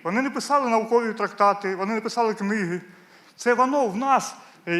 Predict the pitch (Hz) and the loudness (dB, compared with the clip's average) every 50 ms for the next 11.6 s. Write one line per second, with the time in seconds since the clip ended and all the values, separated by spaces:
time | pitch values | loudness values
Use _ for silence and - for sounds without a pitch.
0 | 175 175 - 180 165 175 220 226 208 - - 202 - - - 254 233 220 202 190 | 0 -2 -4 -8 -6 -4 -2 -2 -2 -2 -4 -6 -6 -4 -4 -4 -2 -2 -2 -4
1 | 185 - - 196 185 - 196 190 - 185 - - 185 - 208 185 180 175 - 185 | -4 -4 -4 -4 -4 -2 -6 -6 -6 -6 -8 -10 -4 -2 -2 -2 -2 -2 -4 -6
2 | - - 214 240 262 269 - - - - - - - 165 165 185 202 220 254 262 | -6 -4 -2 0 0 0 -2 -6 -12 -18 -20 -12 -8 -4 -2 -2 -2 0 -2 -2
3 | 254 - - - - - - _ - 156 147 143 - - - - 220 226 208 220 | -2 -6 -12 -20 -20 -20 -20 _ -12 -12 -12 -12 -14 -20 -10 -2 -2 -2 -2 -2
4 | 208 - - - - 165 - - 196 196 185 156 175 240 226 175 165 151 139 123 | -6 -8 -12 -10 -10 -10 -8 -6 -6 -6 -6 -6 -6 -6 -6 -6 -8 -10 -12 -12
5 | 120 113 - - _ _ - - - _ _ - - 180 196 220 240 214 220 208 | -14 -14 -18 -20 _ _ -20 -20 -20 _ _ -2 0 0 2 2 0 -2 -2 -4
6 | 214 226 220 240 226 226 220 220 208 - - 269 269 277 254 233 170 - - 220 | -4 -2 0 0 0 0 -2 -4 -6 -2 0 0 2 2 0 -2 -4 -6 -6 -4
7 | 240 247 240 - - - - - - 180 156 175 214 233 202 165 185 196 202 202 | -4 -4 -6 -10 -16 -20 -20 -8 -8 -6 -4 -4 -4 -4 -4 -6 -6 -8 -6 -6
8 | 254 262 269 240 254 254 233 220 - - - 226 196 156 - - - - - - | -6 -4 -4 -4 -4 -4 -6 -8 -10 -12 -10 -8 -8 -8 -10 -14 -20 -20 -20 -20
9 | _ _ 170 170 175 - 214 190 190 202 202 208 247 277 277 277 - - - - | _ _ -6 -6 -4 -6 -4 0 0 0 0 0 -2 -2 -4 -4 -8 -12 -10 -8
10 | 180 180 - 196 208 226 233 233 - 214 202 196 196 196 185 196 - - - _ | -8 -8 -4 0 0 0 0 -2 -4 -4 -4 -4 -4 -4 -6 -10 -16 -20 -18 _
11 | 165 147 170 196 202 - - - 180 131 135 123 | -10 -2 0 0 0 0 -4 -8 -10 -8 -8 -12